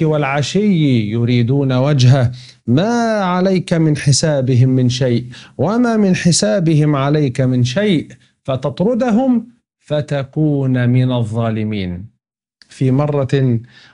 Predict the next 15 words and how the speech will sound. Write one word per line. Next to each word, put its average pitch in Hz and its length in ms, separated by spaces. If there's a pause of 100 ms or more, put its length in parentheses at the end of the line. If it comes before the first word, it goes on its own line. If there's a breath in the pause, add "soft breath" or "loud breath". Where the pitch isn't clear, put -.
مر 170 360
أبو 139 180
سفيان 135 800 (340 loud breath)
وهو 117 720 (240)
على 117 320
كفره 127 500
قبل 123 320
أن 120 180
يسلم 135 640 (300 loud breath)
على 160 240
عمار 127 800
وسلمان 117 880
وصهيب 117 640
وبعض 110 520
الصحابة، 120 760